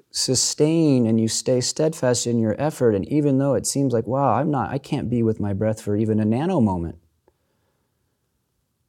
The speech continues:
before I'm off in some fantasy or before I'm back lamenting my condition."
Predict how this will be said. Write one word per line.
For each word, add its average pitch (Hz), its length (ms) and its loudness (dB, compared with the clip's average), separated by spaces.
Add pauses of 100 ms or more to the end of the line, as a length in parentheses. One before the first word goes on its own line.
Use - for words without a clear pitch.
(200)
before 104 240 -4
I'm 98 100 -2
off 107 460 -2
in 104 580 -2
some 104 280 -6
fantasy 104 680 -2 (100)
or 101 440 -6 (100)
before 104 300 -4
I'm 98 180 -2
back 104 380 -2 (1500)
lamenting 110 460 0
my 107 140 0
condition." 104 560 -2